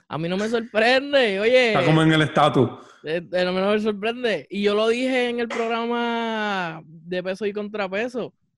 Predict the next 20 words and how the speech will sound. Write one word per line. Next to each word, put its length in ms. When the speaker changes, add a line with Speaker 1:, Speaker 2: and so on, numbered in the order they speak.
Speaker 1:
Las 160
primeras 360
oportunidades, 760
Charlie 260
las 160
embarra. 540
Después 480
se 80
asesora 540
más 160
o 100
menos 400
y, 60
pues, 320
Speaker 2:
Ujú. 160
Speaker 1:
da 160
una 420
respuesta 400
mejor, 260
pero 280